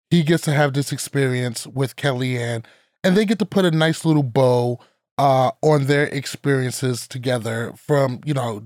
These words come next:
dating and falling out and, you know, back here competing again and going to a final,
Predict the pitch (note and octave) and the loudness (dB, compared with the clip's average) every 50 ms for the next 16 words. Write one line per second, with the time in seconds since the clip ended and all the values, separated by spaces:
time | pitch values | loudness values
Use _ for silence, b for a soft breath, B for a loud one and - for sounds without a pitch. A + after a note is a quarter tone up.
0 | A2 - - E3 E3 E3 E3 D#3 D#3+ D#3 D#3 D3+ D3+ C#3+ C3+ C3+ A#2 A2 - - | -14 -4 0 2 2 2 4 4 4 4 4 4 2 2 0 -2 -4 -6 -4 0
1 | C#3+ C3 B2+ A#2 A2 G#2+ C3+ D3 D3 C#3 C#3+ C#3+ C#3 - b b b b b b | 0 0 2 0 -2 -2 0 2 4 4 4 2 0 -2 b b b b b b
2 | _ _ _ - D3+ D3 C#3+ C#3+ C#3 C#3+ D3+ D3 C#3+ C3+ A#2 D3+ D3+ D3+ C#3 - | _ _ _ 0 2 2 2 2 2 2 2 2 2 2 2 2 0 0 0 0
3 | - D3+ C#3+ - - C3+ A#2+ - C#3+ C#3+ C3+ C3+ C3 C3 C3+ B2+ B2+ C#3 C3+ C3 | 0 0 0 0 -2 -6 -4 -2 -2 0 0 0 0 0 -2 0 0 0 0 0
4 | B2+ - - C#3 B2 C#3 C#3 C3 B2+ A#2+ - - C3+ B2 - - C#3 C3 A#2 G#2+ | -2 -4 -6 -4 -2 -2 -2 -2 -2 -6 -4 -4 -4 -4 -2 -2 -2 0 -2 -4
5 | F2+ | -8